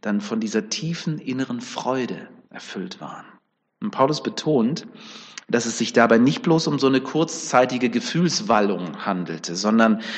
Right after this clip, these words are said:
dass da wirklich was passiert ist. Da war Veränderung. Gott hat eingegriffen. Deutliche Auswirkungen des Heiligen Geistes, den Gott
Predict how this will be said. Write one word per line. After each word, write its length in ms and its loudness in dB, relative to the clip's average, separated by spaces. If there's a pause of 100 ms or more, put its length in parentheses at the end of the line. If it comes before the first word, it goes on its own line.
(160)
dass 200 2
da 180 6
wirklich 420 8
was 220 4
passiert 560 0
ist. 520 -14 (880)
Da 160 -6
war 120 -2
Veränderung. 640 -8 (560)
Gott 200 -2
hat 160 -2
eingegriffen. 720 -4 (680)
Deutliche 480 6
Auswirkungen 640 4
des 180 -4
Heiligen 340 -4
Geistes, 600 -2 (680)
den 100 0
Gott 280 2